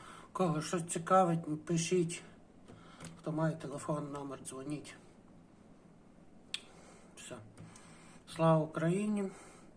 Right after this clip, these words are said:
Україна переможе. Колись у нас буде мир, все буде добре, ціни в долара впадуть,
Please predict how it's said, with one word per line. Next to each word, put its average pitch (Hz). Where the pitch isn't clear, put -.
Україна 160
переможе. 156
Колись 165
у 160
нас 151
буде 151
мир, 175
все -
буде 139
добре, 160
ціни 170
в 151
долара 147
впадуть, 175